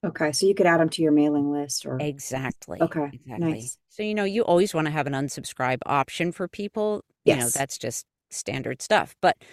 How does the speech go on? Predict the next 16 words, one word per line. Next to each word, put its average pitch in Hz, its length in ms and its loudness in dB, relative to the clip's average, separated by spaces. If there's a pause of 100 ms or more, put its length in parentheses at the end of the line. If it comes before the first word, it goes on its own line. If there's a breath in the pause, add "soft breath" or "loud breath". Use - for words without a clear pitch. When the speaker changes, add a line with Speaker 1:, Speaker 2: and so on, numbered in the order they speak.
(580 loud breath)
Speaker 2:
but 190 140 4 (1120)
you're 208 160 2
never 254 420 6
gonna 220 180 4
get 185 140 2
that 180 140 2
information 185 720 0
from 165 480 0
any 190 200 2
of 165 100 -2
the 165 100 2
retailers 190 580 0
because 175 920 -2 (380)
it's - 220 -2
really 170 240 4
valuable 147 560 0